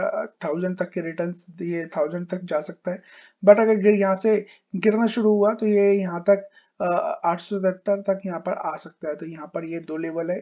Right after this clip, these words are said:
इसकी तरफ आपको क्या करना है, इसकी तरफ यहाँ पर को यहाँ पर ध्यान देना है, हैप्पीएस्ट माइंड की तरफ,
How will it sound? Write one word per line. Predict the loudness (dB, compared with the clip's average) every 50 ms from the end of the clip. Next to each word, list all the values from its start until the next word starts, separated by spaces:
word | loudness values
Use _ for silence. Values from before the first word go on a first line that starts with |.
| -8 -14
इसकी | -16 -14 -10 -8
तरफ | -6 -4 -4 -2 -4
आपको | -4 -4 -6 -12 -12
क्या | -8 -8 -8
करना | -6 -8 -8 -8 -8
है, | -10 -12 _ _ _ _ _ -10
इसकी | -10 -8 -6 -4 -2
तरफ | 2 4 4 4 4 2
यहाँ | 0 0 2
पर | 4 4 4 4 2 -4 _ _
को | -2 -2 -2
यहाँ | -2 -6 -6
पर | -2 -2 0 0 -2
ध्यान | -4 -6 -8 -8 -6
देना | -6 -6 -6 -6
है, | -8 -10
हैप्पीएस्ट | -10 -12 -12 -12 -12 -12 -10 -10
माइंड | -10 -10 -10 -10 -10
की | -10 -8
तरफ, | -6 -4 -6 -6 -8